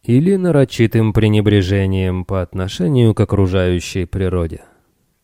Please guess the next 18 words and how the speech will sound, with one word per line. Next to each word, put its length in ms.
Тут 280
ощущалось 880
величие, 800
но 220
не 120
такое, 640
что 260
присуще 580
громоздящимся 920
друг 300
на 160
друга 340
гигантским 720
валунам, 500
не 140
подавляющее 880
величие 440
архитектуры, 800